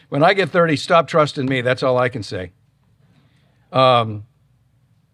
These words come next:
rank individualism that says, you know, we throw off all sorts of restraint, but it not only hit the cultures and particularly the campuses, but it was also the time of the rise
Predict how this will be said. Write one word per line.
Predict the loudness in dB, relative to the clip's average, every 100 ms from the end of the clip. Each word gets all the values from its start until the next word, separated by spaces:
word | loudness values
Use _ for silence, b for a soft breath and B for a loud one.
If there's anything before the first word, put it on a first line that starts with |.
| _ _ _ _ _ _ -8
rank | 0 2 2 -2
individualism | -2 0 0 0 2 2 0 -4 -6
that | -6
says, | -4 -2 -2 -2 -6
you | -2
know, | 0 -2 -4 -12 -18 _ _ _ _ _ _ -12
we | -4 -4
throw | 2 4
off | 6 6
all | 4 4 2
sorts | 2 2 2
of | -4
restraint, | -6 -6 -4 -2 -2
but | -2
it | -4
not | 2 2 4
only | 2 0
hit | 2 0 -2 B B
the | -10
cultures | 0 2 2 2 -2 -2
and | -4
particularly | -6 -4 -4 -2 -2 -2
the | -2
campuses, | -2 0 0 -2 -4 -4 -4 -8 _ _ _ _ _ _ _ _ _ _
but | 2 2
it | 4
was | 0 -2 -6 -6
also | 2 4 4 4
the | 2 2
time | 2 2 2
of | 0
the | 0
rise | 4 4 4 2 0 -6